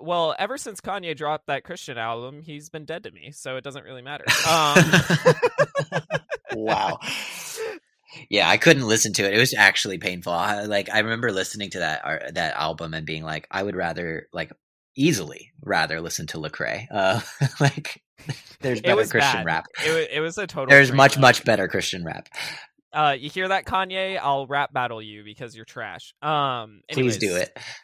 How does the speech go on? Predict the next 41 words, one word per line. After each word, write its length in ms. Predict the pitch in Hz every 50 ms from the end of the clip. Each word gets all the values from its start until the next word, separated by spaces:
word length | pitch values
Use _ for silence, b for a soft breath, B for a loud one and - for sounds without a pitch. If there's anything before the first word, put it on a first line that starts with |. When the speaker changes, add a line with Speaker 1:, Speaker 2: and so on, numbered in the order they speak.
| B
Speaker 1:
so, 540 | - - - 202 170 165 160 156 151 143 - -
uh, 280 | - 175 170 156 147 139
yeah, 220 | 127 226 240 190 -
so 140 | - 240
that's, 200 | 247 269 294 -
like, 140 | - 233 165
the 100 | - 165
largest 400 | 127 135 131 135 139 127 127 -
umbrella, 380 | 135 117 107 110 104 107 104 98
though, 160 | 107 101 101
is 100 | 101 -
just 180 | - 113 - -
Christian 340 | - 127 117 - - 117
music. 440 | 113 113 113 104 110 113 110 - - - -
But 100 | 156 -
then, 140 | 165 165 156
like, 220 | 147 143 131 -
worship 560 | 147 135 143 180 220 233 - - 196 170 -
music 560 | 139 131 123 120 113 - 120 113 107 - - - _ _ _ _ _ -
is 80 | 131
a 60 | 127 135
little 120 | 135 131
more 160 | 123 110 101
narrow. 380 | 101 107 107 101 80 73 78 82
Worship 420 | 95 117 139 156 - - 143 -
music 380 | 139 127 123 113 123 123 - -
is 160 | 117 110 -
music 400 | 127 117 110 110 120 110 - _ _ _ _ _ _ _ -
primarily 640 | - 160 135 123 120 127 139 143 143 147 143 139 139
sung 440 | - - - 117 113 110 113 123
to 160 | 127 - 131 107
the 80 | 113
Christian 440 | - - 131 135 - - - 160 147
God 360 | 131 127 104 101 98 95 92
in 120 | 92 92 92
the 80 | -
context 720 | - - - 170 185 190 - 226 180 175 - - - - - B B B B
of 140 | B 156 156
a 60 | 170
worship 440 | 165 151 147 143 - - 139 120 -
service, 800 | - - - 127 113 113 107 110 107 107 110 - - - -